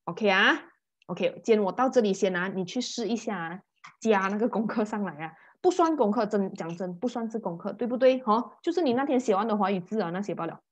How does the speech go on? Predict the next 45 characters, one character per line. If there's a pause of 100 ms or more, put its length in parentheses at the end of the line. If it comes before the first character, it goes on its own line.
就
是
这
样，
我
没
有
给
功
课， (220)
我
会
跟
全
部
老
师
讲，
我
们
不
要， (160)
我
们
不
会
给
你
太
多
的，
呃，
不
会
给
你 (260)
回
家
做
的
功
课，
总
之
在